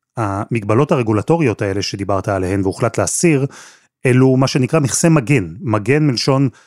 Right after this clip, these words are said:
הגנה על החקלאות המקומית, בזה שבעצם מטילים מכס על יבוא,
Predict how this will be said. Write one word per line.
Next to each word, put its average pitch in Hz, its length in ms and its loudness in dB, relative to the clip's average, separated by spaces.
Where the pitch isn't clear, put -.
הגנה 123 520 0
על 127 100 0
החקלאות 120 440 -2
המקומית, 110 600 0
בזה 120 240 2
שבעצם 147 460 0
מטילים 131 460 0
מכס 123 520 0
על 101 220 -2
יבוא, 107 480 2